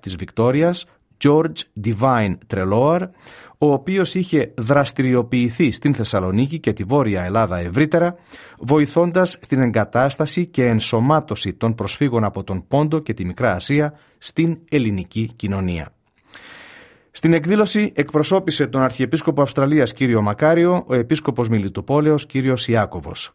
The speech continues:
ο οποίος, αφού συνεχάρει τους διοργανωτές και τον ομιλητή,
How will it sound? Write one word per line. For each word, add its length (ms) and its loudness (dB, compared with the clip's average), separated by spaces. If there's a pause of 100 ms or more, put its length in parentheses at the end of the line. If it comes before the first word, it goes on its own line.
ο 80 2
οποίος, 600 0
αφού 220 -8
συνεχάρει 580 0
τους 180 -8
διοργανωτές 840 0 (140)
και 160 0
τον 200 -2
ομιλητή, 540 -2